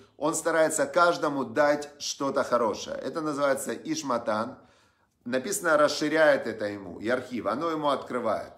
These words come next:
Ему открывается мир. Почему? Потому что, э, тот, кого любят люди, того любит Бог. Тот, который много даёт другим людям, то он по равновесию должен много получать, да?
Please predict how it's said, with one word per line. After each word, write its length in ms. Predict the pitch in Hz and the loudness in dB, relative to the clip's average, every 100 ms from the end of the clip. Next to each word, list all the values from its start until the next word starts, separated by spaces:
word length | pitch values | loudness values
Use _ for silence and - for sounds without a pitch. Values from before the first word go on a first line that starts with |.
| _ | _
Ему 220 | 135 190 | -6 -2
открывается 680 | 170 - 143 147 131 123 107 | -2 -2 0 2 2 -2 -6
мир. 240 | 107 98 80 - _ | -6 -10 -12 -20 _
Почему? 440 | - 113 143 127 92 | -4 -2 -2 -6 -6
Потому 300 | 104 135 147 | -6 -6 -6
что, 420 | - 143 135 - - _ _ | -2 -2 -2 -8 -20 _ _
э, 180 | 120 113 - | 2 2 2
тот, 220 | 196 196 | -2 0
кого 240 | 170 165 | -2 0
любят 340 | 165 165 165 175 | 0 0 -2 -4
люди, 300 | 196 196 131 | -6 -2 -2
того 280 | 123 131 165 | -2 -2 -2
любит 340 | 156 131 113 | -2 -4 -8
Бог. 400 | 104 101 - - - _ | -6 -8 -10 -14 -20 _
Тот, 260 | 175 180 | -4 -4
который 680 | - 156 175 165 165 156 - - | -4 -4 -2 -2 0 0 -2 -8
много 540 | 123 143 165 170 156 160 | -8 -6 0 0 0 -2
даёт 500 | 151 147 170 196 147 | 0 0 2 0 0
другим 400 | 143 139 131 123 | -4 -2 -2 -2
людям, 440 | 123 107 90 73 - _ _ _ | -2 -4 -8 -12 -18 _ _ _
то 120 | 131 131 | -2 0
он 380 | 160 180 165 | 0 -2 -4
по 140 | - 156 | -2 2
равновесию 640 | 147 143 156 170 170 127 | 2 2 0 0 0 -2
должен 380 | 123 139 135 135 | -2 -6 -4 -6
много 300 | 139 147 135 | -2 -2 0
получать, 640 | 117 123 117 113 87 85 | -2 -4 -4 -4 -4 -2
да? 380 | 104 135 165 | 2 2 0